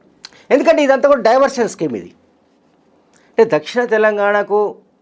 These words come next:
సాగునీటి వ్యవహారంలో బీఆర్ఎస్ హయాంలో అన్యాయం జరిగిందని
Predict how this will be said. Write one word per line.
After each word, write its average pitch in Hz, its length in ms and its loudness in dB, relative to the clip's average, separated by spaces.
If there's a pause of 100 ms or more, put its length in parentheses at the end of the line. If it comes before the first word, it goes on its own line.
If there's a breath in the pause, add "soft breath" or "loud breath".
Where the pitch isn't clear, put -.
(180)
సాగునీటి 190 540 0
వ్యవహారంలో 170 840 0 (840)
బీఆర్ఎస్ 180 560 0
హయాంలో 156 260 -4
అన్యాయం 180 420 -4
జరిగిందని 143 640 -2